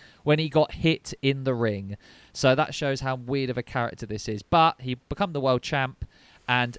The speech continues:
everyone loved Mankind. For that reason, the shoe that I've picked, the Vapor Max. A shoe that is really fucking ugly, but when it came out, everyone loved it.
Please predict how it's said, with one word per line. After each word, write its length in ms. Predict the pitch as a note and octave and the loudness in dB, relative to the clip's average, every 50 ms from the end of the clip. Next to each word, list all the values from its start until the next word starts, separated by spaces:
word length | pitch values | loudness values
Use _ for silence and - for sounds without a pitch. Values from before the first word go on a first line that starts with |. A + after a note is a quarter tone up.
| - | -4
everyone 680 | - C3+ C3+ B2+ - C3 B2+ A#2+ A#2+ A#2+ A#2 A#2 A#2 - | -2 -2 -2 0 -2 -4 -4 -2 -2 -2 -4 -4 -6 -8
loved 460 | - A#2+ A#2 A2+ A2 G#2+ F#2+ - G#2+ - | -8 -4 -2 -2 -2 -2 -4 -8 -12 -8
Mankind. 800 | A2 G#2+ G#2 G#2 G#2 - C3 B2+ A2+ G2+ G2 G2 F#2+ G2 - - _ _ _ _ _ _ _ _ _ _ _ _ _ _ _ _ _ _ _ _ _ | -6 -6 -6 -8 -10 -4 -2 0 0 0 -2 -6 -10 -14 -16 -20 _ _ _ _ _ _ _ _ _ _ _ _ _ _ _ _ _ _ _ _ _
For 160 | - A3 A#3 | 2 4 4
that 160 | A#3 G#3+ - | 4 4 2
reason, 560 | E3 E3+ D#3+ C#3 A2+ A2+ G#2+ A#2 D3+ F#3 E3+ - _ _ _ _ - | 2 0 0 0 0 -2 -2 -2 -4 -6 -10 -12 _ _ _ _ -8
the 40 | C#3 C3+ | -6 -6
shoe 220 | - - G#3+ G3+ | -4 -2 -2 -2
that 120 | F3 - | -2 0
I've 220 | - F3 E3+ - - | 0 0 -2 -2 -2
picked, 480 | - A#2 A#2 - - - - - - - _ _ _ _ _ - - _ _ _ _ | -2 -2 -2 -4 -6 -10 -16 -18 -18 -20 _ _ _ _ _ -20 -20 _ _ _ _
the 100 | F3+ F3+ | 0 0
Vapor 400 | C3+ C#3 C3+ C#3+ - - B2 A#2 | 2 2 0 0 0 -2 -4 -4
Max. 480 | A2 G#2 F#2+ - _ - - - - - - _ - - - _ - _ _ _ _ _ _ _ | -4 -6 -8 -10 _ -12 -10 -10 -10 -10 -14 _ -20 -20 -20 _ -20 _ _ _ _ _ _ _
A 60 | - | -6
shoe 400 | C3+ - - C#4 C4+ B3+ B3+ A#3+ | -4 -2 0 2 2 2 2 4
that 240 | G3 A3 A3 G3+ - _ _ _ _ - | 4 4 4 2 0 _ _ _ _ -10
is 160 | E3 D3+ E3+ | -8 -6 -4
really 260 | G3 B3 C4 C4 C4 | -2 -2 0 0 -2
fucking 420 | - - B3+ A#3+ A3+ - A#3 A3 A3+ | -2 -2 -2 -4 -2 -4 -6 -2 -2
ugly, 520 | B3 A#3 F3+ - A#2+ G#2+ A#2+ E3+ G#3 G#3+ - _ _ _ _ _ _ _ | -2 -2 -2 -4 -4 -2 -2 -2 -4 -8 -12 _ _ _ _ _ _ _
but 80 | - F3+ | -2 -2
when 140 | F#3 A3+ A3 | 0 0 0
it 80 | G3+ | -2
came 320 | F3+ - G#3 G#3+ G#3 G3+ G#3 | -4 -4 -4 -2 -2 -2 0
out, 280 | F3+ C#3+ D3+ F#3 - - _ _ _ _ _ _ _ _ _ _ _ | 0 2 2 0 0 -4 _ _ _ _ _ _ _ _ _ _ _
everyone 880 | G3+ G#3+ A3 G#3 F3 F3 G3 G#3 G#3 G3+ F#3 G3 F#3+ F#3+ F#3+ F#3+ F#3+ - _ _ | -4 -4 -4 -4 -4 -6 -6 -6 -4 -4 -4 -4 -4 -4 -6 -8 -10 -14 _ _
loved 480 | E3 F3 F3 E3+ D#3 C#3+ A#2 - - A#2 | -8 -4 0 0 2 0 0 -2 -6 -8
it. 320 | G2 - - - - - | -8 -8 -10 -14 -16 -16